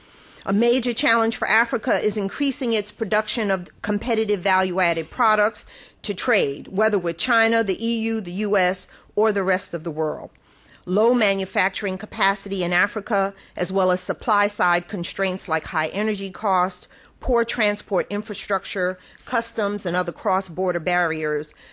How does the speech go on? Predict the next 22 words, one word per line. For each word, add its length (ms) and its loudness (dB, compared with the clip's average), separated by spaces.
have 340 -2
to 60 -2
be 280 -4
aggressively 1040 -2
addressed 640 -2
if 160 -10
Africa 560 -2
is 160 -4
to 100 -10
take 260 -4
advantage 540 -2
of 160 -6
existing 800 -2
or 220 4
future 400 -2
market 400 0
access 580 -2
in 140 -8
the 80 -4
global 300 -2
trading 400 -6
system. 520 -12